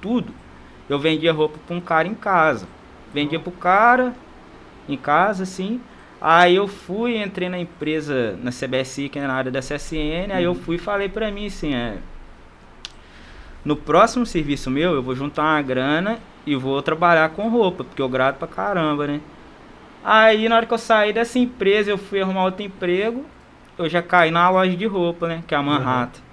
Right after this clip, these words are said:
Speaker 1: Aí eu fui, fiquei lá um ano, aí já teve a oportunidade de abrir uma loja lá no meio do quarteirão.
Speaker 3: Não,
Speaker 1: Que é um
Speaker 3: e é um
Speaker 1: ponto muito bom, velho.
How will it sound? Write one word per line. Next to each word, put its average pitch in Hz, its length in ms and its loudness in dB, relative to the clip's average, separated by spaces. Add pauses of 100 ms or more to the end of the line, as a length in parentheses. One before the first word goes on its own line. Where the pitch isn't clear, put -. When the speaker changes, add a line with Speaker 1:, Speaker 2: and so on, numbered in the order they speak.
(200)
Speaker 1:
Aí 147 180 4
eu 156 80 2
fui, 196 300 -6
fiquei 170 280 -6
lá 156 140 2
um 170 180 -4
ano, 226 340 -2 (800)
aí 139 200 2
já 143 120 -2
teve 147 240 -4
a 151 60 -2
oportunidade 151 760 -4
de 147 100 -4
abrir 147 280 0
uma 151 140 2
loja 135 260 -2
lá 135 120 -2
no 139 80 -4
meio 147 100 -6
do - 60 -18
quarteirão. 143 600 -6 (500)
Speaker 3:
Não, 110 80 -6
Speaker 1:
Que 127 60 -2
é - 20 0
um 123 40 0
Speaker 3:
e - 20 0
é 127 40 -2
um - 20 0
Speaker 1:
ponto 160 260 2
muito 175 280 -2
bom, 147 320 2
velho. 110 180 -8